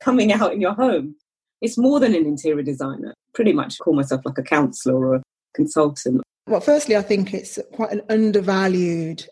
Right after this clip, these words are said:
Speaker 2: service or misunderstood. And
Speaker 1: Mm-hmm.
Speaker 2: what, and why I say that is in terms of property porn, I will devour, you know, alongside the cooking shows, I devour
Speaker 1: Mm-hmm.
Speaker 2: anything to do with property and renovation.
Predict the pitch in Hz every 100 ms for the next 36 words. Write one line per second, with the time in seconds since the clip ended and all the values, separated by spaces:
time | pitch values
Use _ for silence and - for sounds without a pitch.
0 | _ - - 214 202 - 165 - 185 185
1 | - 220 233 233 208 214 220 - 226 233
2 | 269 - _ _ - 202 202 202 214 185
3 | 202 220 233 208 254 285 285 277 269 190
4 | 156 - - - 185 175 170 _ 196 190
5 | 214 190 247 254 - 196 - 175 170 -
6 | 214 214 180 170 151 185 165 214 233 220
7 | 160 151 - 202 196 208 214 202 190 190
8 | - _ 185 - 190 170 165 - - 165
9 | 175 240 - - 214 208 190 208 208 196
10 | 180 185 - 214 220 214 220 196 196 196
11 | 185 185 175 175 - 156 - 196 202 190
12 | 196 190 190 185 165 156 170 185 185 185
13 | 180 180 175